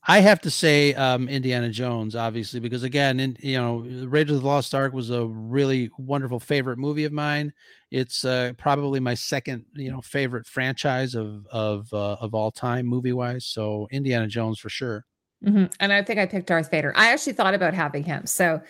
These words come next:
Speaker 2: I was like, "No, I should have a woman." Like, that's sort of why I went, you know, there.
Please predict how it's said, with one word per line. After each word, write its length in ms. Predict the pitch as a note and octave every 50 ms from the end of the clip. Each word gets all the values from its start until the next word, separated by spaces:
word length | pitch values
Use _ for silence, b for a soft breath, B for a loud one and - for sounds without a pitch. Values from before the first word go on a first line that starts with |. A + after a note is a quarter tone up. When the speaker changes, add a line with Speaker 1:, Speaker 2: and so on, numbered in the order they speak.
| B B B B B B
Speaker 2:
I 140 | - F#3+ F#3+
was 160 | F#3+ F#3+ F#3
like, 300 | F3+ F#3 F3+ F3+ - -
"No, 280 | - A3+ A3+ A3+ A3 A3
I 100 | G#3+ G3+
should 160 | F#3+ - G3
have 140 | F#3+ F#3 F3+
a 80 | F3 D#3+
woman." 360 | D#3 D#3 D3 C#3 C3+ C3+ - -
Like, 160 | D#3 D#3+ D#3
that's 240 | D3+ D#3+ D#3 - -
sort 140 | - E3+ D3+
of 140 | D3+ C#3+ C#3
why 180 | C#3 C3+ C3+ C3
I 60 | C3
went, 180 | C#3 B2+ C3+ - - _ _ -
you 80 | E3+
know, 160 | D3+ C#3 C#3 D3
there. 340 | D#3 - - - E3+ -